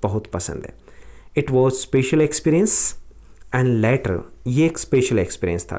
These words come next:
किसका? जूम क्लास का। And later sir announced to appoint me as the student in charge of school eco club। I am too happy today। और बाद में जब मेरी हॉबी के बारे में जाना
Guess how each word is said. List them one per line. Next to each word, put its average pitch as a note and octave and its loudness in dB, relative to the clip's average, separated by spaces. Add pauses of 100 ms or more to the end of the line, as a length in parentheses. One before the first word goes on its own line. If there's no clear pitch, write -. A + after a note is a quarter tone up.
(100)
किसका? - -2 (160)
जूम G#2 0
क्लास - -4
का। - -10 (480)
And E3 4
later D#3 2
sir C#3+ 2 (140)
announced A#2+ 0
to A#2+ 0 (100)
appoint G#2 -4
me G2+ 0
as G#2+ -2
the B2 0
student D3 0
in A2 2 (100)
charge F#2 -2
of G2 -6 (340)
school E3+ 2
eco G2+ 0
club। - -10 (420)
I G#2 -4
am G#2+ -4 (140)
too G#2+ -2
happy F2 -8
today। - -8 (360)
और A2+ -4
बाद A#2 0
में F#2+ -4
जब G#2 -4
मेरी A2 -2
हॉबी A2 -2
के B2+ 0
बारे F#2 -2
में G2+ -2
जाना F#2+ -4